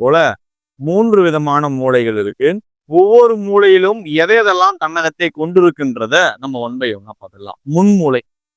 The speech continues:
முன்மூளைனா என்ன சார்? அப்ப பெருமூளைனா என்ன? ரெண்டுமே ஒண்ணா, வேற வேறயா? முன்மூளையில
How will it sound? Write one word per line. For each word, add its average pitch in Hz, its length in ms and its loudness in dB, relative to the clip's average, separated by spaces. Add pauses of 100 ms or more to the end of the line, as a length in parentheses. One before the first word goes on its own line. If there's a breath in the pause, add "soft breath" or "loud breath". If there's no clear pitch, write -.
(560)
முன்மூளைனா 220 680 2
என்ன 156 220 -4
சார்? 156 200 0
அப்ப 131 160 -6 (160)
பெருமூளைனா 190 680 2
என்ன? 123 240 0
ரெண்டுமே 165 340 0 (180)
ஒண்ணா, 131 240 -2 (160)
வேற 151 340 2
வேறயா? 113 320 -2 (380)
முன்மூளையில 226 680 4